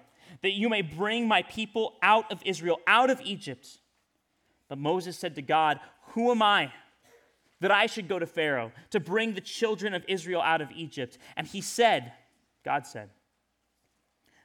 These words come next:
But I will be with you, "And this shall be a sign for you that I have sent you. When you have brought the people out of Egypt, you shall serve God on this mountain."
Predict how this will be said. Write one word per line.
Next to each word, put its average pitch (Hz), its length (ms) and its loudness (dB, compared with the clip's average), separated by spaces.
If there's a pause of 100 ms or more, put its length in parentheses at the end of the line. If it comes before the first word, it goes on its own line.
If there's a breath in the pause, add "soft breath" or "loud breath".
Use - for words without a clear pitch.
(100)
But - 220 -14
I 160 160 6
will 190 140 0
be 165 120 -4
with 143 260 -6
you, 110 140 -10 (880 loud breath)
"And 160 180 -2
this 202 160 0
shall 202 200 -6
be 175 120 -4
a 160 60 -4
sign 180 320 0
for 175 120 -12
you 165 220 -6 (200 loud breath)
that 170 100 4
I 180 80 6
have 175 100 0
sent 208 320 -8
you. 139 220 -6 (240 loud breath)
When 185 160 -4
you 196 80 -2
have 156 160 -8
brought 190 280 2
the 202 60 -8
people 170 540 -8 (240 loud breath)
out 190 320 0
of 160 180 -10
Egypt, 175 400 -4 (140 loud breath)
you 180 100 -8
shall 170 220 -6
serve 220 680 -2
God 170 480 4
on 147 240 -2
this 151 220 -4
mountain." 123 500 -6